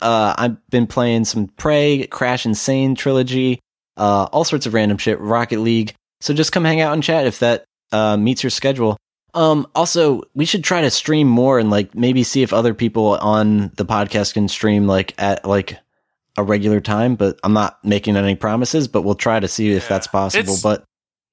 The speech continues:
Speaker 1: I'm not
Speaker 2: it's
Speaker 1: sure.
Speaker 2: tough. My com-,
Speaker 1: It's,
Speaker 2: I gotta
Speaker 1: yeah.
Speaker 2: figure out a cooling system for my computer, 'cause it's just a goddamn oven any game I play. So
Speaker 1: Yeah.
Speaker 2: I'm, like, just sweating to death in here. Um, but yeah, I mean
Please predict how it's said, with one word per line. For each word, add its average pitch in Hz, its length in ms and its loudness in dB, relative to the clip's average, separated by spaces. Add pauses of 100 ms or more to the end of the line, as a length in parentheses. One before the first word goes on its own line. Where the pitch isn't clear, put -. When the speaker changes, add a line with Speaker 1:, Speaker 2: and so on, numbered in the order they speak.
(240)
Speaker 1:
I'm 180 60 0
not 180 100 2
Speaker 2:
it's - 80 -6
Speaker 1:
sure. 214 160 2
Speaker 2:
tough. 123 160 -6
My 147 80 -2
com-, 180 140 -4
Speaker 1:
It's, 208 280 -2
Speaker 2:
I 214 120 -4
gotta 170 160 0
Speaker 1:
yeah. - 120 0
Speaker 2:
figure 143 160 -2
out 131 80 -2
a 117 40 -14
cooling 156 280 -6
system 156 260 -4
for 151 120 -8
my 127 120 -4
computer, 117 380 -10
'cause 135 160 -10
it's 196 120 -8
just - 180 -6
a - 80 -18 (100)
goddamn 165 720 -4
oven 120 300 -2
any 135 180 -4
game 120 240 -8
I 113 100 -8
play. 110 420 -16 (360)
So - 200 -6
Speaker 1:
Yeah. 135 480 0
Speaker 2:
I'm, - 60 -20
like, - 200 -20
just - 260 0
sweating 165 400 -2
to 127 100 -20
death 117 320 -14
in 110 100 -20
here. 110 220 -20 (360)
Um, 127 420 -8
but 143 240 -4 (400)
yeah, 160 300 0
I 147 160 0
mean 147 380 -6